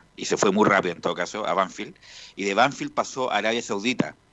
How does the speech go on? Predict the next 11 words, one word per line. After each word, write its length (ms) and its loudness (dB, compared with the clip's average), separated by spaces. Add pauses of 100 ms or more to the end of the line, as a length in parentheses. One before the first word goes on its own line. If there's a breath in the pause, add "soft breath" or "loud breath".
(480 soft breath)
y 80 -8
está 300 4
obviamente 680 -2
con 120 -2
la 80 0
cuarentena, 600 0
está 200 -6
solo, 300 2
está 180 -4
com-, 100 0
complicado, 680 2